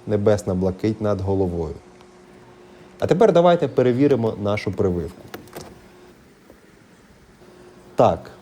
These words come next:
на перший погляд бджілки обслуговують всі, окрім двох мисочок. Але зараз перевіримо ближче.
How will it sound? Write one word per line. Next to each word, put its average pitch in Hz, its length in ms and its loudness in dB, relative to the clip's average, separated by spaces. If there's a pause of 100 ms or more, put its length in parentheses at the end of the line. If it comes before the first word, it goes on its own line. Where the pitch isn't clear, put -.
на 113 100 -2
перший 185 380 0
погляд 139 520 2 (160)
бджілки 120 460 -2
обслуговують 107 800 -4
всі, - 400 -8
окрім 107 400 -4
двох 104 320 -2
мисочок. - 440 -8 (480)
Але 131 260 4
зараз 123 300 0
перевіримо 101 600 0
ближче. 87 420 -8